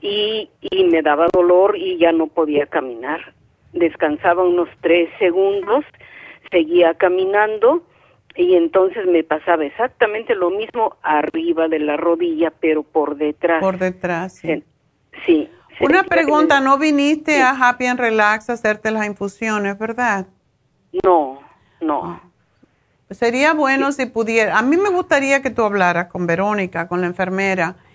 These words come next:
Speaker 2: Ella va a
Speaker 1: Ok.
Speaker 2: estar, mm, mañana, justamente mañana viernes, va a estar en East L A, que te queda más cerca a ti.
Speaker 1: Oh, sí.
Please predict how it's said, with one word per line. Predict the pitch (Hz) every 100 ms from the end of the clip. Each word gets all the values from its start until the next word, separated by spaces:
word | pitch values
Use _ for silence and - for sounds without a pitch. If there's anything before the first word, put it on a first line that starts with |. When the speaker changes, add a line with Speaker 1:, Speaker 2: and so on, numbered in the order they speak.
| _ _ _ -
Speaker 2:
Ella | 208 226 240
va | 240
a |
Speaker 1:
Ok. | 233
Speaker 2:
estar, | 233 233 233 233 208
mm, | 208 196 190 190 180
mañana, | 185 202 185 208 349 330 131 - _ _
justamente | 220 220 247 233 226 220 233 220
mañana | 202 202 208 226
viernes, | 240 247 247 226 208 202 208
va | 202
a |
estar | 196 196 196
en | 196
East | 202 - 214
L | 214
A, | 247 233
que | 226
te | 190 190
queda | 190 185
más | 185 -
cerca | 254 254 254 202
a | -
ti. | 175 175
Speaker 1:
Oh, | - - - _ - -
sí. | 175